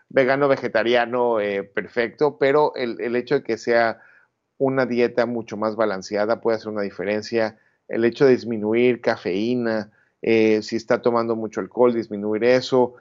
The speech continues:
eh, o no tomarlo, to-, eh, dejar de tomar, por ejemplo, de fumar es otra cosa más.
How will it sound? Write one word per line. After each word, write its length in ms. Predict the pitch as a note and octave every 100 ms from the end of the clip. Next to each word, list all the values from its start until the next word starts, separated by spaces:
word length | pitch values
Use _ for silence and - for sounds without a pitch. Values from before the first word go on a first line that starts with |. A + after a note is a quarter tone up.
| _ -
eh, 300 | A#2 A#2 A2+
o 140 | A2 A2+
no 140 | A#2+
tomarlo, 640 | A#2 G#2 A#2 C#3 C#3 C3+ C3
to-, 220 | B2+ A2
eh, 120 | B2+
dejar 280 | A2+ A2+ A#2+
de 100 | B2+
tomar, 280 | B2 A#2 A#2
por 140 | A2
ejemplo, 340 | A2+ A2+ G#2 A#2+
de 160 | A#2
fumar 460 | G#2+ A2 A#2 C3+ C#3+
es 180 | B2+ A2+
otra 200 | A2 A2
cosa 260 | A2+ - G#2+
más. 340 | A#2 B2